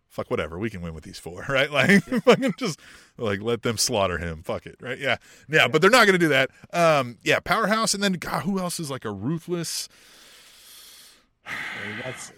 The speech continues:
Speaker 2: you got someone who hasn't been on T V in a while that could come
Speaker 1: Hmm.
Speaker 2: back.
Speaker 1: Mm.
Speaker 2: You me-, you mentioned him earlier.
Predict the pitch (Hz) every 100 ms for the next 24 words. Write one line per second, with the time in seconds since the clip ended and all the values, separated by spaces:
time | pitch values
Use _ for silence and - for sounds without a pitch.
0 | - 120 143 151 - 156 156 151 147 151
1 | 151 127 143 151 143 131 139 123 131 311
2 | 190 120 107 101 87 101 117 135 127 104
3 | 95 87 110 80 78 - 143 143 _ _
4 | 110 120 110 98 85 76 107 139 135 120
5 | 127 190 - 151 127 143 294 147 135 139